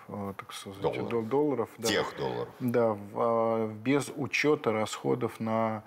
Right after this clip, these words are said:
Speaker 1: м, да, на, так сказать, содержание армии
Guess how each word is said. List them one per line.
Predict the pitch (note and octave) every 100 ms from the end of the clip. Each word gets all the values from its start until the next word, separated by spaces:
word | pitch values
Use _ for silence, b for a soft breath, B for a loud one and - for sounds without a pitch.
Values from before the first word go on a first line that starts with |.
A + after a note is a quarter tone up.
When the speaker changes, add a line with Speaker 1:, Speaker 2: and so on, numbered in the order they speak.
| B B B B - -
Speaker 1:
м, | G#2 G#2 G#2 G#2+ A2+
да, | A2+ A2
на, | A2 A2+ A2+ A2+ A2
так | - A2+
сказать, | - G#2 - A2+
содержание | - B2 A#2 B2+ A#2+ A2+ -
армии | C#3 C3+ B2 A#2+ A2+